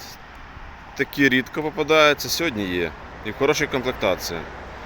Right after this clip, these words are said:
Ось такі три красотки у нас. Дві В сімдесят.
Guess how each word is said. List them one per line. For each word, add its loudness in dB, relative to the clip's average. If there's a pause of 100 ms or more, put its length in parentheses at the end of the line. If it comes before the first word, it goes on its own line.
(300)
Ось 4
такі 2
три 2
красотки 0
у 2
нас. -2 (1500)
Дві 2
В 6
сімдесят. 0